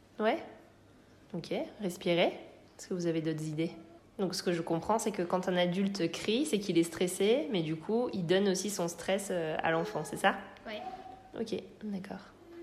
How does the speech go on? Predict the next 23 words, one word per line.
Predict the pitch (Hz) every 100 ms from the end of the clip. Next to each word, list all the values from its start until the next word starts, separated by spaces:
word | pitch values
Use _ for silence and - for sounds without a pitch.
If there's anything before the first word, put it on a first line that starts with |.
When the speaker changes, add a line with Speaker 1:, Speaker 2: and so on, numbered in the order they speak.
| - - -
Speaker 1:
De | 196 185
quoi | 185 - 262 285 -
un | 196 190
enfant, | 202 196 226 226 269 -
il | 196
a | 170
besoin | 160 196 196 190 214 277 294
pour | - 165 160
bien | 156 165 214 214
grandir, | 190 185 175 170 175 - - - - - - - - -
pour | -
se | -
sentir | - 175 - 170
bien ? | 165 165 180 - - - - - -
Speaker 2:
Euh, | 240 226
qu'on | 233 233
nous | 226 220
écoute. | 220 220 359 381 - - - - - - - - -
Speaker 1:
Être | 180 -
écouté, | 180 190 190 214 - -
ça | -
c'est | -
important. | 180 180 170 208